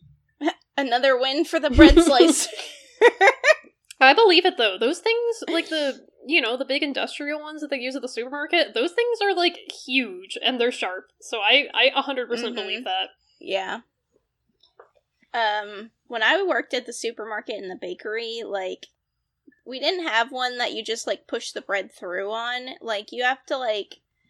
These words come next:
Speaker 1: you have to, like, set the bread down and then, like,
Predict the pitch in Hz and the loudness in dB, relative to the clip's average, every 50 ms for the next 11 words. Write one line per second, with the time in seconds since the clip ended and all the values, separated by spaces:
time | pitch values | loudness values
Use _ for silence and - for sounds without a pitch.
0 | _ _ _ _ _ _ _ _ _ - 240 269 262 269 - 311 277 - 262 240 | _ _ _ _ _ _ _ _ _ -4 -2 -2 -2 -2 -4 -8 -6 -4 -4 -4
1 | 220 - - - 226 269 - 277 233 - 214 214 214 214 208 247 240 233 233 226 | -4 -4 -4 -4 -4 -4 -6 -8 -4 0 2 2 2 2 0 0 0 2 0 0
2 | 226 220 208 - - 214 214 214 214 208 208 202 202 202 202 196 196 - - - | -2 -6 -8 -8 -8 -8 -8 -8 -8 -6 -6 -8 -8 -8 -8 -8 -8 -10 -14 -20